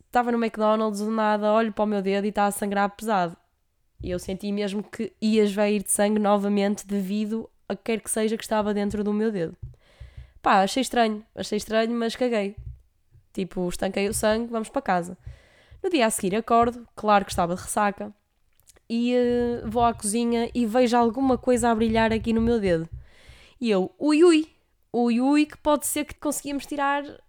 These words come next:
o que quer que seja está aqui dentro. Vou com a pinça e empurro mais para dentro. Eu, "Hã, típico Carolina, nunca consegues fazer nada direito, caralho. Sempre a mesma merda." Entretanto, penso: isto dói-me,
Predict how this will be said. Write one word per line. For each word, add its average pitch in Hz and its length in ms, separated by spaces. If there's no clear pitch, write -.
o 269 100
que - 60
quer 294 140
que - 80
seja 285 160
está 285 120
aqui 285 160
dentro. 214 380
Vou 240 220
com - 80
a 254 60
pinça 254 280
e 254 40
empurro 233 220
mais 233 160
para 254 120
dentro. 196 300
Eu, 180 180
"Hã, 233 260
típico 226 360
Carolina, 254 440
nunca 262 260
consegues 254 300
fazer 247 160
nada 240 240
direito, 240 320
caralho. 170 280
Sempre 247 360
a 247 40
mesma 254 180
merda." 175 360
Entretanto, 240 580
penso: 190 320
isto 269 300
dói-me, 208 640